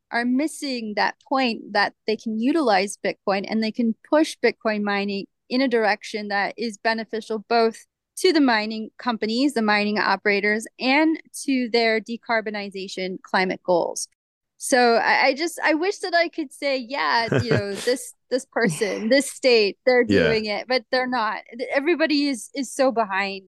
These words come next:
Speaker 2: Yeah, we're still very much caught in the conversation about, you know, not what source of energy, but the amount of consumption, right? Uh, but Will, with the,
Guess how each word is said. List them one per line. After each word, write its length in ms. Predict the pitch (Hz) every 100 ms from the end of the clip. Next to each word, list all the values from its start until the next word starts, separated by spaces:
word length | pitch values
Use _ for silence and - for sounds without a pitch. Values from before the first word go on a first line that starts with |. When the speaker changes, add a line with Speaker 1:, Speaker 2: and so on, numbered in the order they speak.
| _
Speaker 2:
Yeah, 140 | 135 131
we're 60 | 131
still 160 | 151
very 100 | 131
much 140 | 117 -
caught 180 | 120
in 60 | 104
the 80 | 92
conversation 520 | 98 92 95 92 92
about, 340 | 85 87 85 -
you 80 | 87
know, 200 | 80 73
not 300 | 92 98 - _
what 280 | 76 82 -
source 340 | - - 104 90
of 60 |
energy, 320 | 82 76 85
but 200 | 80 85
the 120 | 87 90
amount 420 | 80 87 92 -
of 140 | 80 -
consumption, 520 | - 82 95 85 - 57
right? 220 | 69 90 _ _ _ _ _ -
Uh, 260 | 113 107
but 260 | 117 123 135
Will, 460 | 143 180 139 127 - _ _ _ _ _
with 220 | 160 175 190
the, 520 | 190 156 135 123